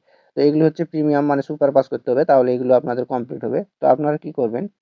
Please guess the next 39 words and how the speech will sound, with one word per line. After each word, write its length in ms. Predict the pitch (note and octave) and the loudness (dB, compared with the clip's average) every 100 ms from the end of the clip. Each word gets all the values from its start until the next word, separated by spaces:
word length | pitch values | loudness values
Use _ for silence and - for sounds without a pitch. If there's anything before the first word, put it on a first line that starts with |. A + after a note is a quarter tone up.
| _ _ _ _ _ _ _ _ _ _ D3 | _ _ _ _ _ _ _ _ _ _ -2
এখানে 220 | D#3 E3+ | 2 4
আপনারা 200 | E3 E3+ E3 | 4 4 4
যদি 100 | E3 D3+ | 2 2
তাকান, 180 | C3+ B2+ | 0 0
তাহলে 180 | C3+ C3 | 0 2
দেখতে 220 | C3+ D3 D3+ | 2 0 -2
পাবেন, 180 | B2+ A#2+ | -2 -2
দেখেন 320 | B2 B2 B2+ D#3+ C#3+ | -2 -2 -4 -2 -2
যে 180 | B2+ A#2+ B2 - _ - | 0 0 0 -6 _ -8
এখানে 180 | - D3+ | -2 0
তারা 180 | D3 D3 | 2 2
বলছে 260 | C#3+ C#3 C#3 C3+ | 4 2 2 6
টাস্ক 220 | C3+ C#3 _ D#3 - | 6 4 _ -18 -14
সুপার 260 | - D3 C3+ | -6 -2 0
পাস 160 | C3+ D3+ C#3 | 2 0 0
দশ 100 | C3 - | 0 0
পার্সেন্ট, 320 | G#2 - A#2+ - B2 | -2 -2 -12 -12 -8
মানে 140 | B2+ D3+ | -2 -2
এখানে 180 | D3 D3 | 0 -2
তারা 120 | C#3+ C#3 | 0 0
বলছে 260 | C3+ C3+ C3 | 0 -2 0
যে 40 | C3+ | 0
আপনি 180 | C3+ C3+ | 0 -4
যদি 140 | C3 C3 C#3+ | -4 -4 -6
সুপার 200 | C3+ C#3 C3 | -4 -2 0
পাস 100 | C3 - | -2 -6
করেন, 160 | D#3 D#3 | -8 -2
তাহলে 180 | C#3 C3+ C3 | 0 2 0
এখান 140 | C3+ | -4
থেকে 220 | A#2 A#2+ D3 - _ _ _ - | -6 -6 -8 -10 _ _ _ -6
প্রত্যেকটা 360 | D#3 E3 - - | -4 -4 -6 -2
টাস্ক 180 | C#3 C#3+ D#3+ | 0 0 0
থেকে 140 | D#3 | 2
আপনি 160 | D#3 D#3+ D3 | 2 2 2
দশ 80 | C#3+ D3 | 2 2
পার্সেন্ট 280 | C#3 - C3 | 2 0 -4
করে 100 | C#3 D#3 | -2 -2
বোনাস 240 | C3+ B2 - | -4 -6 -6
পাবেন। 220 | A2 G#2 | -6 -8